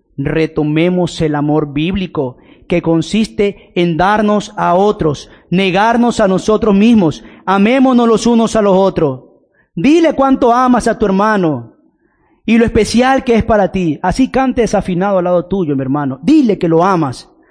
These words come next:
Somos parte de la familia eterna de Dios. Todas estas aplicaciones y muchas más dan evidencia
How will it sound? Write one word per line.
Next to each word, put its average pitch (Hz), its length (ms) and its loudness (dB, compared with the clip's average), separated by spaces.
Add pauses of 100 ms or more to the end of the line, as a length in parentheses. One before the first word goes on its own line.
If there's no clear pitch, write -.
(200)
Somos 240 400 0 (120)
parte 269 340 0
de 233 60 2
la 233 100 0
familia 220 360 0
eterna 214 400 0
de 175 120 2
Dios. 180 560 -2 (760)
Todas 233 240 2
estas 190 220 -2
aplicaciones 175 920 -2
y 156 140 -4
muchas 202 420 -2
más 190 540 -4 (380)
dan 180 320 -2
evidencia 170 760 -2